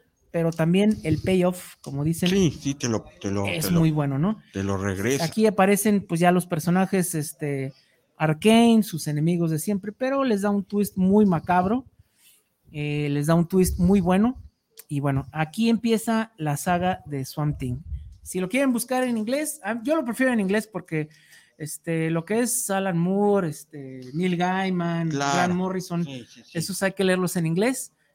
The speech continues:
Speaker 1: pero, pues, si no, eh, si está el problema del lenguaje, los pueden conseguir en español. Son seis volúmenes,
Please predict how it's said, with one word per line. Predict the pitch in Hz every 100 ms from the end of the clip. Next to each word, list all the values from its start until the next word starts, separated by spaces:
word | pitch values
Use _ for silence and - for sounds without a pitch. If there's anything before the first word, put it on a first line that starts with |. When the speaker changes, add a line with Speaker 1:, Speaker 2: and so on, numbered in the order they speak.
| _
Speaker 1:
pero, | 233 269 302
pues, | 240
si | -
no, | 185 254 - - - -
eh, | 135 135
si | 127 151
está | - 170 175 180
el | 156
problema | 151 160 160 165 160
del | 151 160
lenguaje, | 190 269 240 254 240 _ _ _ -
los | 147
pueden | - 175 175
conseguir | 170 151 151 170 175 - _ _ - -
en | 170 165 165
español. | 156 170 196 269 277 233 156
Son | - 175 180
seis | - 220
volúmenes, | 196 196 220 247 247